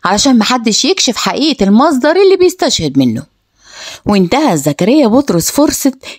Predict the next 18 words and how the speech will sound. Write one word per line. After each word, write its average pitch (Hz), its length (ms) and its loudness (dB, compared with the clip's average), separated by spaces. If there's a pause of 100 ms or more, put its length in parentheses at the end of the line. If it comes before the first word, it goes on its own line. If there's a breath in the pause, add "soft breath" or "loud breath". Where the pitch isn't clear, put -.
إن 240 200 4
اسم 339 380 2
الباحث 254 640 0
يشبه 269 580 0
أسماء 226 420 0
المسلمين 202 800 2 (340 loud breath)
علشان 202 440 0
يوهم 311 360 2
أتباعه 285 580 0
إن 269 160 2
في 403 180 2
باحثين 226 500 2
مسلمين 277 480 2 (300 loud breath)
بيأيدوا 254 640 0
الكلام 339 460 0
اللي 247 160 2
بيقوله 349 560 4
عن 381 140 0